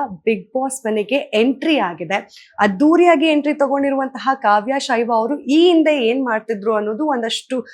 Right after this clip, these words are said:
ಪ್ರಶ್ನೆಗಳು ಎಲ್ರಿಗೂ ಸಾಮಾನ್ಯವಾಗಿ ಇದ್ದೇ ಇರತ್ತೆ. ಕೆಂಡ ಸಂಪಿಗೆ ಸೀರಿಯಲ್ ಮೂಲಕ ಲೀಡ್ ಪಾತ್ರದಲ್ಲಿ ಕಾಣಿಸ್ಕೊಂಡಂತಹ ಕಾವ್ಯ ಶೈವ ಅವರು ನಂತರ ಡಾನ್ಸ್ ಕರ್ನಾಟಕ ಡಾನ್ಸ್ ಟ್ರೋಫಿ ಕೂಡ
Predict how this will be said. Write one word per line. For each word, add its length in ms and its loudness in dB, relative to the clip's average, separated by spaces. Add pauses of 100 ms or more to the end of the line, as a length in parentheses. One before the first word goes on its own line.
(200)
ಪ್ರಶ್ನೆಗಳು 540 -2
ಎಲ್ರಿಗೂ 420 -4
ಸಾಮಾನ್ಯವಾಗಿ 800 -6
ಇದ್ದೇ 240 -6
ಇರತ್ತೆ. 760 -10
ಕೆಂಡ 240 0
ಸಂಪಿಗೆ 460 -2
ಸೀರಿಯಲ್ 440 -2
ಮೂಲಕ 320 -4
ಲೀಡ್ 580 0
ಪಾತ್ರದಲ್ಲಿ 520 -2
ಕಾಣಿಸ್ಕೊಂಡಂತಹ 1000 -4
ಕಾವ್ಯ 440 -2
ಶೈವ 340 0
ಅವರು 240 -2
ನಂತರ 540 -2
ಡಾನ್ಸ್ 480 0
ಕರ್ನಾಟಕ 580 -2
ಡಾನ್ಸ್ 600 -2 (400)
ಟ್ರೋಫಿ 400 4
ಕೂಡ 260 2